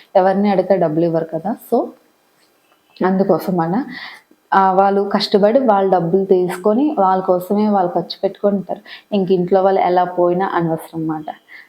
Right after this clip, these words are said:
అలాంటి వాళ్ళు ఉన్నారు. రెస్పాన్సిబిలిటీస్ లేక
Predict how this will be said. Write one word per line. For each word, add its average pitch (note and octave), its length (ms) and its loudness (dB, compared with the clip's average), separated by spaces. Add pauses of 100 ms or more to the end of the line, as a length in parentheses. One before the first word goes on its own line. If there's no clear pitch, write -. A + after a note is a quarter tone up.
(180)
అలాంటి F3+ 380 0
వాళ్ళు D#3+ 240 0
ఉన్నారు. E3 460 -2 (1300)
రెస్పాన్సిబిలిటీస్ G3 920 0
లేక F3+ 360 0